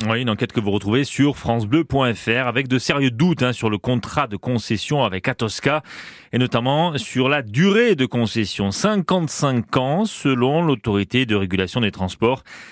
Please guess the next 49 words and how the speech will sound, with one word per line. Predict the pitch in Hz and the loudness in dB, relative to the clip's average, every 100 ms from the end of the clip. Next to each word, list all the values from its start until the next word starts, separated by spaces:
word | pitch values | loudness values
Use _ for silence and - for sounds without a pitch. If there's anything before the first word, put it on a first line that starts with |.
| - - | -20 -10
Cette | - 127 - | -4 -4 0
durée | 110 107 95 104 90 104 | 2 2 0 0 0 -2
se | - - 104 98 | -6 -4 0 0
décompose | 92 - 95 92 107 95 | -2 -4 -4 -2 0 0
en | 90 | -2
fait | 90 110 92 | -2 -4 -4
en | |
deux | 92 107 | -2 -2
périodes. | 117 104 110 139 127 - | -2 0 0 0 -2 0
Quarante | 196 165 151 139 - | 0 2 0 0 0
ans | 131 | -2
pour | 113 113 104 | -2 -2 0
amortir | 101 95 - 104 | 0 -4 -2 -2
le | 98 | -2
prêt, | - 139 160 160 - - - | -2 -2 -2 -6 -16 -18 -2
plus | 156 185 - - _ - | 2 2 0 -12 _ -4
quinze | 202 208 139 | 0 2 2
ans | 151 180 | 0 -2
pour | - 123 | -4 -2
rassurer | 143 - - 117 160 | -2 -2 -2 0 0
les | 127 101 | 0 0
investisseurs. | 101 95 - - 107 127 - - - - | -2 -2 -6 -2 0 0 -4 -18 -20 -10
Eh | - | -2
bien, | 127 | -2
tout | 135 | -2
ça, | 131 214 | 0 -2
c'est | 180 262 | 0 0
illégal | 226 151 151 | 2 2 0
pour | - 135 | 0 0
l'avocat | 117 107 127 | 0 0 -2
du | 104 | -2
collectif | 107 98 - 120 | -2 -2 -4 -4
La | 104 | -4
Voix | 95 98 | -2 0
est | |
libre, | 104 151 160 | 2 0 0
opposé | 135 143 131 127 101 104 139 | 0 0 0 0 2 0 0
à | 107 | -2
l'A | 101 | -4
soixante-neuf, | 95 - 92 92 104 - - - - 101 98 | -6 -4 -2 -2 -2 -8 -20 -20 -10 -8 -6
Christophe | - 101 - 113 - - | -4 -6 -2 -4 -2 -2
Leguevac, | 92 92 101 - | -2 0 -2 -4
qui | 101 | -6
vient | 90 143 156 | -2 -2 -2
de | 120 | -4
saisir | 110 98 127 151 147 - | -6 -6 -2 -2 -2 -4
officiellement | 147 185 - 143 110 104 | -4 -4 -2 0 0 -2
Gabriel | 95 95 92 107 | -2 -4 -2 -2
Attal. | 90 - 82 73 | -4 -6 -14 -14